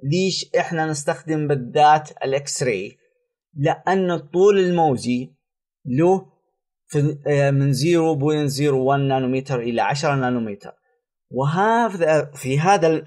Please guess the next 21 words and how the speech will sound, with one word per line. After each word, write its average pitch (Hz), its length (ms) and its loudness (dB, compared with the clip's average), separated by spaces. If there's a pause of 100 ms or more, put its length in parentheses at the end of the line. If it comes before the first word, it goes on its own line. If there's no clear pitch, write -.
الرينج، 147 600 0 (760)
فعلًا 190 560 0
الرينج 151 400 -2
هذا 151 340 2
موجود 139 480 0
في - 120 -12
الديستنس 151 720 -4
بتوين، 143 640 -4 (380)
بين 160 280 0
الطبقات 143 640 0
في 143 60 -10
الدي، 131 440 0
آه، 120 380 2
في 120 460 -2
اللي 117 240 -6
هو 120 140 -4
نسميها 127 440 -2
الدي 117 200 -4
سبيسنج 127 520 -4 (380)
في 127 60 -6
الكريستال. 123 540 -4